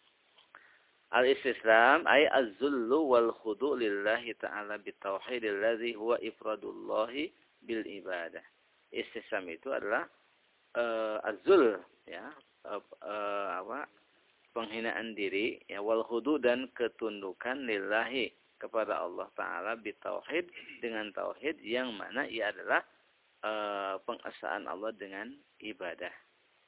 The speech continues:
Min qaulihim, diambil dari ucapan mereka,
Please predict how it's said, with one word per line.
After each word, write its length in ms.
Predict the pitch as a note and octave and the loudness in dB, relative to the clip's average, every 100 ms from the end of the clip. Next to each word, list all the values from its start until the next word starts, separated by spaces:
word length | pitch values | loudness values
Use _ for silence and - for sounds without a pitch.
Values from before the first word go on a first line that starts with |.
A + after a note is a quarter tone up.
| _ _ _ _ _ _ _ - | _ _ _ _ _ _ _ -14
Min 160 | A2 G#2+ | -12 -10
qaulihim, 640 | - G#2+ G2 F#2+ B2+ C#3 | -2 -2 -2 -4 -6 -4
diambil 320 | G#2 F#2 G#2 A2 | -4 -4 -4 -2
dari 320 | G2 G2 A2 | -2 -2 -4
ucapan 480 | A2 G2+ G2 F#2+ F#2 | -6 -8 -6 -6 -6
mereka, 400 | F2 F2+ A#2+ | -10 -8 -8